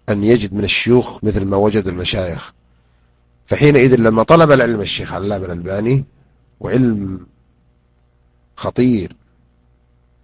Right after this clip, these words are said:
ودقيق، علم الحديث، وبلغ الجهد فيه، فتح الله عليه، حتى شهد له علماء العصر بأنه من ذوي العلم في هذا الفن، وقال علامة العثيمين: "لا يبارى في علم الحديث".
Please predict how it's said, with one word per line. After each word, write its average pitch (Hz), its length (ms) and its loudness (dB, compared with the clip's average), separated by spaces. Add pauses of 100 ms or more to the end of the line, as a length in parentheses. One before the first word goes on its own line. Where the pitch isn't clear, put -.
(180)
ودقيق، 113 580 2
علم 110 200 0
الحديث، 95 580 -8 (1600)
وبلغ 120 580 4 (2250)
الجهد 110 520 0
فيه، 120 520 -2 (1600)
فتح 139 280 0
الله 98 220 -6
عليه، 73 320 -10
حتى - 300 -6
شهد 131 260 2
له 104 260 -4
علماء 107 200 -2
العصر 113 320 -2
بأنه 101 340 -4
من 98 160 -6
ذوي 101 180 -2
العلم 98 260 0
في 92 160 -8
هذا 85 140 -6
الفن، 98 340 -8
وقال 95 280 -4
علامة 98 260 -2
العثيمين: 98 360 -4
"لا 110 120 4
يبارى 110 400 2
في 85 100 -10
علم 80 160 -6
الحديث". 67 440 -12